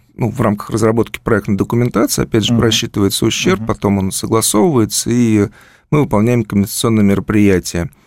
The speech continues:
Speaker 1: В этом году мы выпустили там порядка семисот тысяч, ну, давайте в хвостах, хвостов, э,
Speaker 2: Мгм.
Speaker 1: сига балтийского.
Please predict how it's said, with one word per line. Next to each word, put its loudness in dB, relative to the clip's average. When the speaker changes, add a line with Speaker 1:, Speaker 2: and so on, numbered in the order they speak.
Speaker 1:
В 0
этом 0
году 2
мы 0
выпустили -2
там -2
порядка 0
семисот 2
тысяч, -4
ну, -2
давайте 0
в -14
хвостах, -2
хвостов, -2
э, 2
Speaker 2:
Мгм. -2
Speaker 1:
сига 0
балтийского. -4